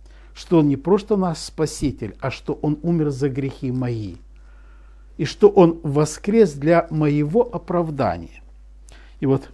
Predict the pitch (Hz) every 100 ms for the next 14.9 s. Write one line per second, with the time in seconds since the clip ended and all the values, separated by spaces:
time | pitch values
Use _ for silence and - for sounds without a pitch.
0 | - 143 135 - 165 - 87 - - -
1 | - - - - - - - - - 151
2 | - 208 196 - 175 180 190 190 175 120
3 | 104 90 - - - - - - - 175
4 | 214 220 190 - - 196 - 170 - 180
5 | 214 214 123 95 - - - - - -
6 | - - 156 151 151 - 135 - 254 196
7 | 139 123 123 127 170 170 135 120 110 -
8 | 113 - 233 254 - 127 - 202 185 127
9 | 110 120 151 - 143 139 117 104 87 -
10 | - - - - 240 262 233 - 208 -
11 | 160 156 151 - - 143 - 127 - 117
12 | 104 98 - - - - - - - -
13 | - - - - 220 - 196 - 208 185
14 | 131 127 110 131 208 220 151 -